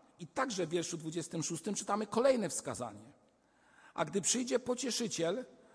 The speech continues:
którego ja wam poślę od Ojca", czyli Duch pochodzi od Ojca, Duch prawdy,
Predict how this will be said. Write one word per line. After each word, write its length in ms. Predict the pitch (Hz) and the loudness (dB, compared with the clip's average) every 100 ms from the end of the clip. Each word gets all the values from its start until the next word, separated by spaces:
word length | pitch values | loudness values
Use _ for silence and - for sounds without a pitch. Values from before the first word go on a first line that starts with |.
| - - - | -20 -20 -2
którego 380 | 196 202 196 | 2 4 6
ja 140 | 202 233 | 4 6
wam 180 | 240 240 | 2 4
poślę 520 | 214 - 185 196 - | 2 2 0 0 4
od 180 | 202 - | 2 6
Ojca", 580 | 226 220 - 143 147 247 - - - _ | 4 4 2 -2 -2 -4 -10 -20 -20 _
czyli 200 | - 143 | -8 -6
Duch 320 | 143 185 208 | 2 4 2
pochodzi 400 | - - 160 175 | -6 -6 -4 -2
od 140 | 196 170 | -6 -4
Ojca, 460 | 156 131 160 190 - - - _ - | -4 -2 -4 -6 -10 -20 -20 _ 0
Duch 280 | 170 226 - | 2 2 2
prawdy, 560 | 202 147 120 160 226 | 2 2 2 -2 -2